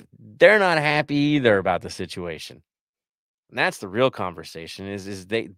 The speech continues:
they, you think they're like, "Yeah, we've moved." No, they haven't. Really? There, there's a rage there too.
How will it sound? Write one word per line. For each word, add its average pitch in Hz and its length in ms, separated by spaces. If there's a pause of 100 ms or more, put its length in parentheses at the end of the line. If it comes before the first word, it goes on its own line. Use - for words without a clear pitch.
they, 131 160
you 131 180
think 139 240
they're 127 160
like, 120 240
"Yeah, 147 380
we've 123 340
moved." 113 240
No, 98 220
they 98 120
haven't. 104 400
Really? 117 380
There, 104 200
there's 110 180
a 131 60
rage 107 360
there 98 180
too. 90 300